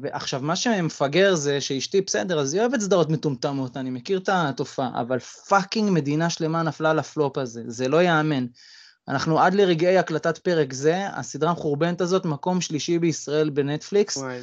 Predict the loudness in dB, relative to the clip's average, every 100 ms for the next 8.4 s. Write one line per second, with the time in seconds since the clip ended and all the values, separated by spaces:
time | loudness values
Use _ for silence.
0 | -14 -20 -20 -10 2 4 4 4 4 4
1 | 2 0 -4 2 4 4 2 0 2 4
2 | 4 4 2 2 2 2 2 0 0 -2
3 | -2 -6 -6 0 0 0 -2 -6 -6 -4
4 | -2 -2 0 -2 0 -2 -2 -6 -8 -12
5 | -12 -12 -6 -4 0 2 2 2 0 -2
6 | -2 -6 -6 0 0 0 -4 _ _ _
7 | -20 _ -4 -2 0 4 6 6 2 -8
8 | -4 2 2